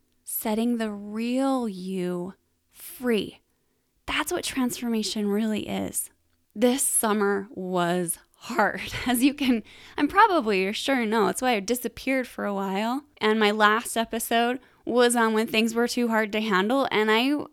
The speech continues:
I was overwhelmed. I had a lot going on. I was working <laughs> really hard and showing up for myself in a completely new way. And I had to let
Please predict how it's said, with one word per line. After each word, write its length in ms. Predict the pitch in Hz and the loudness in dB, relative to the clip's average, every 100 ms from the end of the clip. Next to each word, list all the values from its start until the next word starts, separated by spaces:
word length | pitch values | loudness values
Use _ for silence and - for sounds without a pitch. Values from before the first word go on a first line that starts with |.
| - - - - | -18 -20 -8 -2
I 180 | 247 415 | 0 2
was 200 | 415 320 | 2 2
overwhelmed. 880 | 320 311 294 285 320 403 466 466 - _ _ _ - | 2 0 0 2 6 4 2 -4 -10 _ _ _ -4
I 60 | 240 | 0
had 80 | 233 | 0
a 60 | |
lot 360 | 220 269 381 - | 4 4 4 2
going 320 | 381 370 339 | 2 6 6
on. 460 | 302 302 311 294 294 - - - | 4 4 4 2 -2 -8 -14 -8
I 80 | |
was 140 | 254 247 | -6 2
working 440 | 277 339 302 302 | 4 4 6 6
<laughs> 60 | 233 | 4
really 280 | 254 269 311 | -2 -2 -2
hard 260 | 285 254 | -2 -2
and 160 | 240 240 | -2 -4
showing 480 | - - 269 269 262 | -4 -2 0 0 0
up 140 | - | -2
for 160 | - 247 | -4 -4
myself 540 | 220 214 - 214 - | -2 -4 -2 -4 -6
in 140 | - 208 | -6 -6
a 60 | |
completely 640 | 214 226 - 254 285 - 247 | -6 -12 -6 -2 0 0 -2
new 260 | 233 220 | -2 -4
way. 480 | 214 208 202 208 269 _ - | -4 -4 -4 -4 -4 _ -4
And 200 | 233 233 | 0 2
I 60 | |
had 280 | 240 247 277 | 2 4 2
to 80 | 247 | 2
let 360 | 233 220 - | 2 0 0